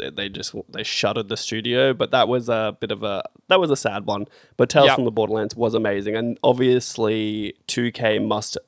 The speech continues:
Speaker 1: appreciate what it did for the, for the franchise, 'cause they are the ones that are doing this, correct?
Speaker 2: Uh, yeah, that's right. We don't know if it's going to be a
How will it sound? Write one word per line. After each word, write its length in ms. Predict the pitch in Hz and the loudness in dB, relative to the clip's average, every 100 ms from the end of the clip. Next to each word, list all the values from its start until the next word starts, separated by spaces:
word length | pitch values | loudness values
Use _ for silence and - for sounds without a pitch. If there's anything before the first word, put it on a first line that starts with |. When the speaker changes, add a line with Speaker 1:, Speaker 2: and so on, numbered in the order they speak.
| - | -6
Speaker 1:
appreciate 680 | 107 - 120 117 - 113 104 | -6 0 0 0 0 0 0
what 160 | 113 113 | 0 -2
it 120 | 107 | -4
did 180 | 110 104 | -8 -8
for 140 | - | -8
the, 420 | 107 104 101 98 - _ _ _ | -2 -2 -2 -6 -14 _ _ _
for 160 | - | -10
the 80 | - | -6
franchise, 460 | 107 120 110 98 - | -2 0 0 0 -2
'cause 200 | 107 101 | -4 0
they 220 | 107 113 | 0 4
are 220 | 107 101 | 2 2
the 100 | 104 | -2
ones 260 | 101 104 110 | -4 -4 -6
that 80 | |
are 40 | 104 | -4
doing 240 | 113 110 | -2 -2
this, 120 | 98 - | -4 -6
correct? 340 | 110 113 - _ _ _ | -6 -6 -12 _ _ _
Speaker 2:
Uh, 260 | 175 190 190 | 4 8 8
yeah, 180 | 196 226 | 8 6
that's 200 | 185 - | 6 4
right. 300 | 247 160 185 | 4 4 4
We 100 | 180 | 4
don't 200 | 226 262 | 6 6
know 160 | 262 240 | 4 4
if 160 | 202 202 | 4 0
it's 140 | - | -2
going 340 | 190 190 185 | 2 2 0
to 160 | - 170 | -4 -4
be 300 | 160 160 160 | 0 0 0
a 400 | 143 143 139 | 2 4 2